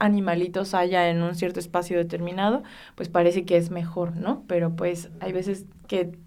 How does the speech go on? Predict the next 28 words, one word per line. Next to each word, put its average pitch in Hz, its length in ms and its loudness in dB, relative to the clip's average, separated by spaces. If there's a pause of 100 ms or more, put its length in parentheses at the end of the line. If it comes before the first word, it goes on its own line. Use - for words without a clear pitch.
necesitas 196 800 2
hacer 185 300 2
un 190 120 -2
estudio 185 440 0
de 180 80 4
en 175 100 2
dónde 185 280 0
sí, 190 200 -2
en 190 140 0
dónde 185 260 -2
no, 185 220 -4
qué 202 100 -2
tipo 175 300 0
de 180 100 0
fauna, 185 460 -2
qué 180 100 -8
tipo 180 180 -4
de 175 120 4
vegetación, 175 720 -4 (420)
eh, 180 320 2
y 190 140 0
no 196 100 4
nada 196 260 2
más 190 520 0
reforestar 175 560 0
por 175 140 -2
reforestar, 170 600 -6
¿no? 214 140 -2